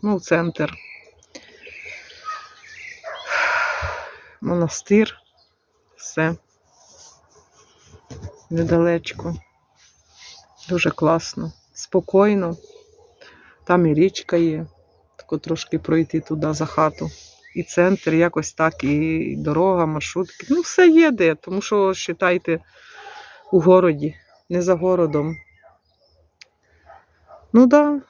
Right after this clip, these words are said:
сват продав за Житомиром, скільки? Дванадцять кілометрів. Дачу шикарну.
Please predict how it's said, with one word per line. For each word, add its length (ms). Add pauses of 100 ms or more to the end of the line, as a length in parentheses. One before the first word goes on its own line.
(580)
сват 380
продав 360
за 100
Житомиром, 760 (180)
скільки? 560 (160)
Дванадцять 460
кілометрів. 760 (680)
Дачу 380
шикарну. 720